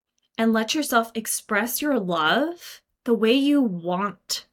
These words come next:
to share it without being, without having a fear of judgment, a fear of getting hurt, a fear of what other people are gonna think? What if you did this for you, right? What if you did this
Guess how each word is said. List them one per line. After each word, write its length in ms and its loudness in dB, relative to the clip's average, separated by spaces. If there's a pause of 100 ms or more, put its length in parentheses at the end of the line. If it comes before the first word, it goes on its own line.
(120)
to 140 -6
share 360 -6
it 220 -12
without 400 0
being, 400 -2 (840)
without 320 2
having 320 -2
a 80 -2
fear 520 -4
of 240 -10
judgment, 880 -2 (840)
a 80 -4
fear 340 2
of 160 -2
getting 280 -2
hurt, 600 0 (540)
a 60 -10
fear 240 0
of 60 -2
what 180 0
other 160 0
people 220 -2
are 80 0
gonna 200 -4
think? 320 -2
What 160 4
if 160 0
you 100 2
did 300 -2
this 220 -4
for 180 -10
you, 540 0 (840)
right? 300 0
What 160 -2
if 140 -4
you 100 -2
did 360 -4
this 580 -2